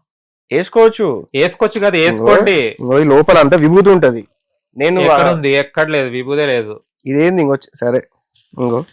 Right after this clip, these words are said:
Speaker 2: ఆ, ఇక ఎక్స్‌పోజింగ్ చేయబాకు ఇక.
Speaker 1: ఇగో ఇదేంటి చూడండి,
Speaker 2: ఆ.
Speaker 1: ఇంగో అంటుకుంది దీనికి.
Speaker 2: ఓకే.
Speaker 1: మీ
Speaker 2: అది కూడా టాటూ లాగా వేసుకోకపోయారు,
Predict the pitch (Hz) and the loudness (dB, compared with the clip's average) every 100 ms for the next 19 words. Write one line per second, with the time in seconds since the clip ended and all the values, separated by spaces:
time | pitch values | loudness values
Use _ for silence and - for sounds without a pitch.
0 | _ 147 127 120 110 127 135 127 - 160 | _ -18 -16 -16 -14 -8 -8 -8 -6 -6
1 | 160 135 131 131 120 110 101 143 147 139 | -6 -6 -6 -6 -8 -10 -10 0 2 4
2 | 147 165 165 156 156 131 123 120 110 _ | 4 2 2 2 2 0 -2 -8 -10 _
3 | _ 143 156 175 135 120 113 101 - 123 | _ -6 -2 -2 -2 -4 -12 -20 -16 -16
4 | - - 104 - _ 139 160 165 156 143 | -14 -16 -16 -18 _ -6 -4 -2 -4 -4
5 | 139 - 147 165 226 226 196 196 220 208 | -8 -6 -4 2 2 2 0 0 -4 -2
6 | 196 185 196 - 156 143 127 127 | -4 -6 -10 -8 -6 -6 -6 -12